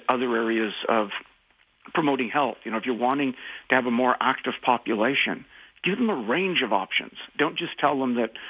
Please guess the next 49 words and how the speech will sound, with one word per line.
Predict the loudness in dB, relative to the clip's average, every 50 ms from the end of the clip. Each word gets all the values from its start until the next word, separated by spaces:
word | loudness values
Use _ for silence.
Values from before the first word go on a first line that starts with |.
| -10 -4
you | 0 0
know, | 2 2
the | 2 0
one | 0 0 0
thing | 0 0 0
you're | 2 2 4
allowed | 4 4 4 2
to | 0
do | 0 0 0 0
is | -2 -4 -4
play | -4 -2 -2 -2
squash | -2 0 2 2 2 0 0
Monday, | -2 0 0 0
Wednesdays, | 0 0 0 -2 -2 -2 -2 -2 -2
and | -2 -2 0
Fridays | 2 2 4 4 2 0 -2 -6
at | -6 -6
two | -6 -4 -2
thirty | 0 0 0 0
in | 2
the | 2 2
afternoon | 2 2 0 0 -2 0 0 0 0 0
at | -2
a | 0
certain | 0 0 -2 -2 -2
place | -2 0 0 0 -2 -2
against | -2 -2 -2 -2 -2
a | -2
certain | -2 -2 -2 -2 -2
person. | -2 0 0 0 -2 -6 -8 -8 -8 -8 -6 -6 -4 -2
I | 0 0
mean, | 2 0 0 0
<laughs> |
you, | 0 -2 0
you | 0 -2 0
want | 0 0 0 0 -2
to | -4 -2 -2
say, | -2 0 0 -2 -4 -8 -14 -16 -6 -2
you | 0 0
know, | 0 0 -2 -8 -18 _ _ _ _ -2
in, | 0 0 2
in | 2 0
a | 2
place | 2 0 0 2
like | 0 -2 0 2
Calgary, | 2 2 2 2 0 0 -2 0 0
fantastic | -2 -2 -2 -2 -2 0 2 2 2 2 0 -4 -4 -4 -2
for | -2 -4 -4 -4 -6 -10
skiing, | -4 -2 0 2 2 2 2 2 2 2 2